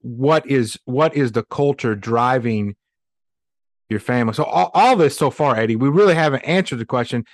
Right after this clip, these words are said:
but we're really kinda getting at, like you said, kinda like preliminary, how we should think about the local, 'cause, 'cause for some people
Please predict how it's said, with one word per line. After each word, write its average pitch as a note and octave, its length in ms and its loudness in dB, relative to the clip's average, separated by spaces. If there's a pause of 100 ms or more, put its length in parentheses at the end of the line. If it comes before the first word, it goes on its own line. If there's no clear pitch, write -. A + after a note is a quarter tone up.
(120)
but B2 100 -2
we're C3+ 80 2
really E3+ 220 4
kinda C3+ 300 -2
getting C3 400 0
at, A#2+ 360 -2 (1080)
like B2 220 -2
you D3+ 120 -2
said, A2+ 340 -2
kinda C#3+ 200 0
like B2 240 -2
preliminary, B2+ 1040 0 (580)
how C#3+ 380 0
we C#3 160 2
should - 300 -8
think C3+ 240 -2
about A2+ 280 -2
the A#2+ 80 -10
local, A2+ 240 -4
'cause, - 300 -2
'cause F3 220 -2
for C3+ 160 -4
some C#4 280 0
people C#4+ 480 -2